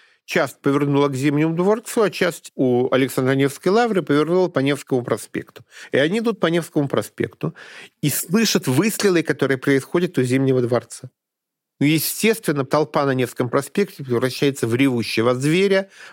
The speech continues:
в городе начинается полный хаос, начинаются избиения полицейских, и беспорядки продолжаются до конца дня. Вот так развиваются события девятого января.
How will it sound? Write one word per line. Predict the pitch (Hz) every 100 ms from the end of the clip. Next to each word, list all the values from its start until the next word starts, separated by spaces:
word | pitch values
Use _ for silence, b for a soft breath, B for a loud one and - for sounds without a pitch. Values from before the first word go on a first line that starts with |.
| B
в | 120
городе | 131 156 135 131
начинается | 120 135 123 -
полный | 131 - 139 123 127
хаос, | - 180 208 196 - - -
начинаются | 113 123 - 139 135 120 -
избиения | 120 107 139 139 120 120
полицейских, | - 135 139 - 214 208 - 180 - 120 -
и | 165
беспорядки | 123 123 - 135 151 160 143
продолжаются | 123 120 120 123 143 139 -
до | 117 127
конца | 123 120 - 127
дня. | 120 85 - _ _ _ _ _ _ _ _ _ _ _ _
Вот | 180 180
так | - 214
развиваются | 160 127 127 127 143 143
события | 135 139 127 98 - - 101
девятого | 98 107 98 - 90
января. | 87 95 - 101